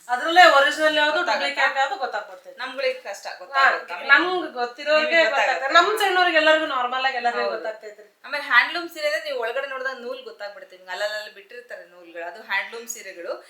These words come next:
Speaker 2: ಅದನ್ನ ಕಂಡುಹಿಡಿಯೋದು ತುಂಬಾ ಸುಲಭ. So, ಸಂಗೀತ ಕೊಟ್ಟಿರೋ ಇನ್ಫಾರ್ಮೇಷನ್ ಪ್ರಕಾರ ಸೀರೆ ಅದು ಪ್ರಾಪರ್ ಇಳ್ಕಲ್ಲ ಇಲ್ಲ ಅಂತ ತಿಳ್ಕೊಂಡು ತಗೊಳ್ಳಿ.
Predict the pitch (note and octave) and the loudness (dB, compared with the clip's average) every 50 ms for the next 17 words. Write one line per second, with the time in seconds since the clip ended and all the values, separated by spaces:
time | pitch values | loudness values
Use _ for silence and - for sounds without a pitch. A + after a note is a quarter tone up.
0 | - _ - A3 A#3 B3+ B3+ A#3+ A#3 B3 A3+ A#3 C4 C4 C4 B3+ B3+ B3 A3 A#3 | -20 _ -10 -10 -8 -4 -4 -4 -2 -2 -4 -4 -2 -4 -4 -4 -6 -10 -14 -10
1 | C4 C4 B3+ B3 G#3+ A3 A3 G3 G3 - - - - - _ _ _ - - _ | -10 -10 -10 -10 -12 -14 -10 -8 -8 -8 -8 -10 -16 -20 _ _ _ -20 -20 _
2 | _ _ _ _ - - C4 B3+ B3+ C4 C4 C4 - _ - B3 B3 A#3+ C4 C4 | _ _ _ _ -16 -12 -8 -6 -6 -6 -8 -8 -16 _ -14 -14 -12 -12 -12 -12
3 | - B3+ C4 A#3+ - B3 A#3+ A3+ A3+ A#3 B3+ A#3+ A#3+ A3+ A3+ A3+ A#3 A3+ A3+ G3+ | -12 -14 -14 -14 -14 -12 -14 -14 -14 -12 -12 -12 -12 -12 -16 -18 -20 -18 _ -18
4 | F#3+ - G3 F#3+ F3+ G3+ A3 - - - _ _ - - A#3+ A#3 B3+ B3+ B3+ B3+ | -16 -14 -12 -10 -8 -8 -8 -8 -10 -16 _ _ -14 -14 -12 -12 -6 -4 -2 -2
5 | B3+ B3+ - - G3 F#3+ G3 G3 F#3+ F3+ - _ _ _ _ G3+ G3 G3+ G#3+ G#3+ | -2 -4 -10 -14 -16 -16 -16 -20 -20 -20 -20 _ _ _ _ -10 -8 -8 -8 -8
6 | - C4 B3+ A#3 - - _ G#3 G3 G#3+ A#3 A3+ - B3+ B3 B3 A#3 A3+ A3+ A3+ | -8 -8 -10 -10 -10 -14 _ -18 -18 -16 -16 -14 -12 -12 -12 -6 -4 -4 -4 -4
7 | - G#3 G#3+ G#3+ G#3+ G#3 G#3 - G#3 - _ A3 A3 A3+ A3+ _ A#3 A3+ A3+ A3+ | -6 -10 -12 -8 -8 -8 -8 -8 -12 -18 _ -18 -18 -18 -18 _ -20 -20 -18 -20
8 | A3 - G3 F3+ F#3 F#3 F#3 | -20 -18 -14 -12 -10 -10 -10